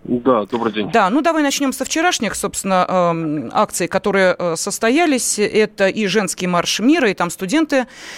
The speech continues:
Speaker 2: выходили, э, на улицы. Кстати, студенты были задержаны, э, большинство из них уже сейчас, э, отпущены. Э, остаются, если я вот смотрю, да, девять человек находятся в местах временного содержания до суда.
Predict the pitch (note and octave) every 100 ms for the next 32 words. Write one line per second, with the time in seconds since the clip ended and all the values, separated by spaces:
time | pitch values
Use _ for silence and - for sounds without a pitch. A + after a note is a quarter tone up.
0 | - - A3+ B3+ G#3+ B3 A3+ A3 G#3+ -
1 | G3+ G#3 G#3+ G3+ G3+ - F#3 - F3+ C4
2 | C4 F#3 F#3+ F3 F#3+ B3 C#4+ C4 C4+ C4
3 | B3+ B3 F3+ F3+ D#3+ G#2+ - - - D#3+
4 | G3 - G#3+ G3+ E3+ D3 D#3+ F3+ E3 D3+
5 | - D3+ - - E3+ E3+ A2 - D#4 D4+
6 | C4+ B3+ A#3+ A3 - - - - F#3+ -
7 | G3+ - G#3+ C4+ C4+ - A#3 F#3 F3+ G#3
8 | - G3+ F#3+ F#3 F3+ F#3+ G3 F#3+ F#3 F3+
9 | D3+ A#3+ F3 - F#3+ G3 F3 F3 F#3 F3+
10 | F#3 F3 F3+ F#3+ F#3 G#3 G#3 F3 E3 E3
11 | F3 G#3 G3 D#4+ C#4+ F#3 D#3+ A3+ D4 -
12 | - B3 F3+ E3+ D#3